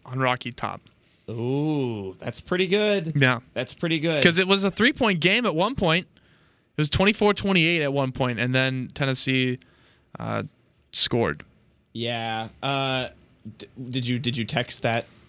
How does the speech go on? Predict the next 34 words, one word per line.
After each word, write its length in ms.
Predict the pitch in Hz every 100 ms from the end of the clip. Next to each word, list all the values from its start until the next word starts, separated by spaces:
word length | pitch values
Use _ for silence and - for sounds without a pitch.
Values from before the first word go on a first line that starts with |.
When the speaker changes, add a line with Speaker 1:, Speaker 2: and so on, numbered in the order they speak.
| _
Speaker 2:
Did 120 | 117
you 80 | 107
text 360 | 107 123 117 -
that 240 | 120 -
to, 240 | - 120 113
to 260 | - 120
the 320 | 110 113 113 107 - - _ _
Speaker 1:
Nobody 480 | 135 156 180 202 180
knows 300 | 147 143 131
I 100 | 120
have 240 | 127 120
Speaker 2:
the, 80 | 110
Speaker 1:
this 80 | 123
Speaker 2:
the 60 | 127
writers? 140 | 120
Speaker 1:
information. 580 | 131 120 123 95 98 117 - _ _ -
Speaker 2:
No, 180 | 190 143
the, 140 | 120
the 360 | 101 131 120 107 -
headline. 340 | 139 101 62 - _ _
Speaker 1:
No. 260 | - 151 - - _ _ _ _ _ _ _
Speaker 2:
Why 120 | 147
not? 340 | 190 233 113 - _ _ - - _ -
Speaker 1:
'Cause, 300 | 131 123 - - _ -
I 40 |
don't 100 | 131
know. 160 | 117 127 -
Speaker 2:
That 120 | 151
would 80 | 220
have 60 | 226
been 80 |
a 60 | 233
good 220 | 202 247
one. 200 | 143 82